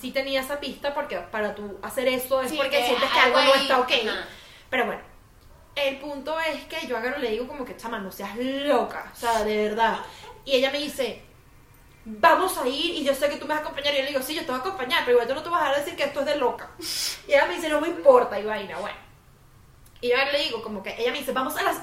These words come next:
Speaker 1: ocho en punto". Me acuerdo la hora y todo. Yo le digo, "No podemos ir a las siete y media, Bogotá está demasiado solo, brother". Me da miedo, porque de
Speaker 2: Sí.
Speaker 1: verdad que Bogotá parecía una ciudad, una, una, una ciudad, Cristo, una ciudad abandonada.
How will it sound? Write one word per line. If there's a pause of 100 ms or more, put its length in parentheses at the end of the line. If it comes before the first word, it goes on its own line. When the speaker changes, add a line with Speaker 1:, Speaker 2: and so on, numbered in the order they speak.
Speaker 1:
ocho
en
punto".
Me
acuerdo
la
hora
y
todo. (260)
Yo
le
digo, (440)
"No
podemos
ir
a
las
siete
y
media,
Bogotá
está
demasiado
solo,
brother". (240)
Me
da
miedo,
porque
de
Speaker 2:
Sí.
Speaker 1:
verdad
que
Bogotá
parecía
una
ciudad, (120)
una, (100)
una, (180)
una
ciudad, (420)
Cristo,
una (160)
ciudad (140)
abandonada.